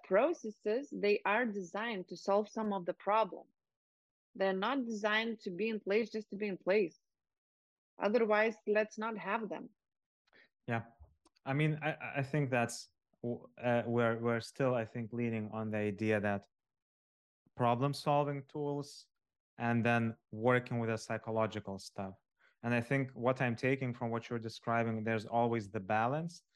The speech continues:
Speaker 2: And then there's always the question of what the customer or client needs. And I think that there, there are circumstances where you just have to provide ibuprofen. And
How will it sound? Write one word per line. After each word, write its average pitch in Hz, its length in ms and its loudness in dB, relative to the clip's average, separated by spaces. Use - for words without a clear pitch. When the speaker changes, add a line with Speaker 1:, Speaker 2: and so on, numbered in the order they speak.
Speaker 2:
And 139 140 -2
then 131 180 2
there's 127 360 2
always 131 640 2
the 123 80 -2
question 131 560 0
of 110 220 -2
what 123 280 0
the 120 100 -2
customer 113 600 -4
or 104 80 0
client 107 480 -2
needs. 107 460 -6
And 120 120 0
I 127 60 2
think 143 220 0
that 127 120 2
there, 131 360 4
there 127 120 2
are 135 120 2
circumstances 120 920 -6
where 120 160 2
you 117 240 0
just 104 260 -6
have 113 200 0
to - 80 -6
provide 110 440 -2
ibuprofen. 123 800 -4
And 120 380 0